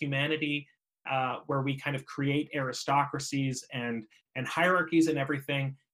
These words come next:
the Tau don't seem to do that. They have, like, a different, it's almost like, a-, a-, as some of you know, uh, I like to, I like to adopt the, the theory, uh, that the Tau have evolved from bovine creatures, like it, like it describes in,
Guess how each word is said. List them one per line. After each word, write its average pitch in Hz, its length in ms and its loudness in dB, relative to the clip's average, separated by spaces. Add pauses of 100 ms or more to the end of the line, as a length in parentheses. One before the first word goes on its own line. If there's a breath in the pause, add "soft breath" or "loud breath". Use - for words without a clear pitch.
(240)
the 156 140 4
Tau 185 340 0
don't 185 220 0
seem 160 240 0
to 143 60 -2
do 151 160 2
that. 139 160 2
They 139 80 -4
have, 156 200 -2
like, 143 140 0
a 139 180 -4
different, 151 360 -2 (160 loud breath)
it's 156 140 0
almost 202 280 0
like, 160 260 2 (680)
a-, 151 60 -4
a-, 143 280 -4
as 156 180 4
some 160 140 6
of 156 120 6
you 147 100 2
know, 135 400 0
uh, 120 280 -2
I 131 60 -2
like 135 240 -2
to, 123 300 0 (280)
I 131 60 -2
like 135 220 0
to 135 140 -2
adopt 123 440 2 (100)
the, 120 480 -4 (300)
the 127 320 -2 (120)
theory, 135 560 0 (260)
uh, 127 140 0
that 123 160 -2
the - 60 -6
Tau 135 360 2
have 127 240 -2
evolved 123 420 0
from 113 380 -6
bovine 131 460 2
creatures, 127 480 -8
like 120 160 -4
it, 117 220 -4
like 117 140 -10
it 113 80 -8
describes 127 440 -2
in, 120 120 -4